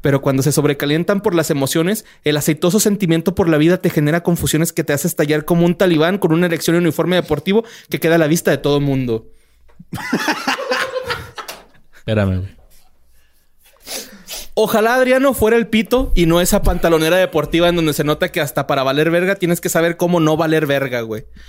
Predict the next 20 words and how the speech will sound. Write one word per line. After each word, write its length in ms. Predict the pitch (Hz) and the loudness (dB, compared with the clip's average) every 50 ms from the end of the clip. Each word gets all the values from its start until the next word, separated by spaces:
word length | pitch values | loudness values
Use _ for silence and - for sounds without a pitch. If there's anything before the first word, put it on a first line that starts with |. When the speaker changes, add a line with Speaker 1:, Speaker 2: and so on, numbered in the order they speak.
| - - - - _ _ | -20 -20 -20 -20 _ _
Speaker 1:
Mejor 260 | 147 151 147 185 185 | -4 0 0 0 2
conocido 480 | - 226 220 208 185 - 196 214 226 214 | 2 2 2 2 2 2 4 2 2 2
como 180 | - 196 180 170 | 2 0 2 2
el 80 | 156 | 2
Emperador, 640 | 151 151 156 147 - 156 147 143 156 226 240 - - - - - - - - | 2 2 0 0 0 0 2 2 2 2 0 -2 -6 -16 -20 -20 -20 -12 -6
Adriano 360 | - 151 151 160 185 196 220 226 | -4 0 2 2 2 4 4 4
Leite 360 | 214 214 226 214 220 262 254 | 4 2 2 2 0 -2 0
comenzó 380 | - 208 175 165 156 151 208 202 | 2 2 2 4 4 2 2 0
su 160 | - 247 190 | 0 0 0
carrera 340 | 180 180 170 180 190 208 196 | 0 0 2 2 0 0 0
jugando 340 | - - 170 175 185 202 208 | -2 -2 0 0 2 2 2
en 60 | 208 | 2
el 80 | 190 170 | 0 0
Flamengo 600 | - 180 175 170 185 208 220 220 220 226 220 214 | 0 0 0 2 2 2 0 2 2 2 2 2
de 80 | 190 | 0
su 100 | - 170 | 0 -2
natal 300 | 151 147 - 156 156 175 | -4 -2 -2 -2 -2 -2
Brasil 460 | 170 - 196 196 185 - - 240 247 | -2 0 0 -2 0 0 -2 -4 -4
para 240 | - - 160 151 147 | -2 -2 0 0 0
rápidamente 880 | 151 180 185 185 - 214 196 180 180 190 196 190 196 - 240 247 240 | 0 -2 -2 2 2 2 4 4 2 0 0 -2 -2 -2 -2 -2 -2